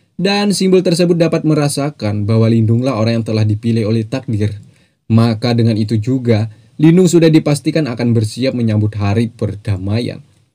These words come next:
Sebab, simbol tersebut salah satu keajaiban dunia, dan juga mengemban tugas yang sangat besar,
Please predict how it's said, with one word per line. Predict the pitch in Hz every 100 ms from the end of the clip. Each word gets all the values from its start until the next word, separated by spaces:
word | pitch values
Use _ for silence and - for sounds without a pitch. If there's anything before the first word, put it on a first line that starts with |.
| _ _
Sebab, | - - 113 117 123 - _ _
simbol | - 151 156 151
tersebut | 143 151 151
salah | 139 131
satu | 113 123 139
keajaiban | - 131 104 107 110 110 113 123 120
dunia, | 104 95 101 120 - - _ _ _ -
dan | 101 92
juga | 110 107 123
mengemban | 120 113 104 104
tugas | 104 110 127 117
yang | 107
sangat | 110 - 156 160 165 175 147
besar, | 104 95 - 117 90